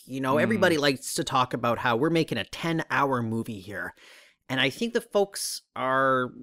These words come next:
Speaker 1: ki-, at least over at Marvel, are discovering that that doesn't actually work. That, that's not actually doing, uh, television for the sake of television, like,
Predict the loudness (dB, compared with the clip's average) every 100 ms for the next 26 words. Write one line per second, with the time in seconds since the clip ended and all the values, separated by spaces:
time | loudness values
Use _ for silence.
0 | -14 -10 -8 -6 -4 0 2 2 2 4
1 | 6 4 2 2 4 4 2 0 0 0
2 | 2 0 -2 -4 -4 0 2 4 2 2
3 | -2 -2 -6 -4 -4 -2 -6 0 2 4
4 | 2 -2 -4 -2 0 -2 -6 _ _ -12
5 | -10 -8 -2 0 2 0 0 -2 -4 _
6 | _ -2 -2 0 -4 -6 -14 -14 -10 -8
7 | -6 -6